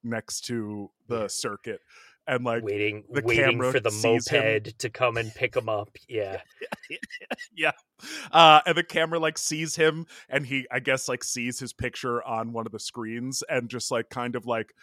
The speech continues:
Speaker 1: looks, does that, like, look to the side at the camera that's looking at him and kind of
Speaker 2: Yep.
Speaker 1: tries to force this, like, this sheepish smile that, like,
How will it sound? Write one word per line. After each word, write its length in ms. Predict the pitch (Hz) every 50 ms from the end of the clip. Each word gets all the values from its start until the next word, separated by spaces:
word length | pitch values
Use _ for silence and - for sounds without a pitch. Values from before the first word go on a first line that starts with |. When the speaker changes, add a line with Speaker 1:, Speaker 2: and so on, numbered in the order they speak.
| - - - _ _ -
Speaker 1:
looks, 640 | 107 110 120 131 135 - - - - - - - _ _ _ _ _ _ _ _ _ -
does 220 | - 147 135 123
that, 200 | - 147 120 -
like, 240 | 143 139 123 123 104
look 320 | 139 147 120 127 123 _ -
to 100 | - 139
the 100 | 131 127
side 460 | - - 139 113 113 117 117 - - -
at 240 | 123 120 113 107 - _
the 100 | - 120
camera 420 | - - - 120 104 107 107 120 120
that's 240 | 117 117 104 - -
looking 280 | 113 110 - 131 123
at 120 | 117 113 110
him 260 | 117 127 123 120 117
and 140 | 113 107 101
kind 260 | - 120 113 113 110
of 140 | 117 104 90
Speaker 2:
Yep. 140 | - 85 - _ _ _ _ _ _ _ _ _ _ _ _ _ _
Speaker 1:
tries 440 | - - - 156 151 151 156 156 -
to 120 | - 165 135
force 680 | - - - 135 131 131 139 147 151 - - - - - _ - - - _ _ _ _ _ _ -
this, 420 | 131 123 139 123 - - - -
like, 300 | 143 123 117 - _ - _
this 200 | - 117 127 113
sheepish 800 | - - - - - 165 170 - - 175 175 - - - - - _ _ _ _ -
smile 600 | - - - 147 131 127 127 127 135 135 139 131
that, 240 | 123 120 107 -
like, 160 | 120 113 107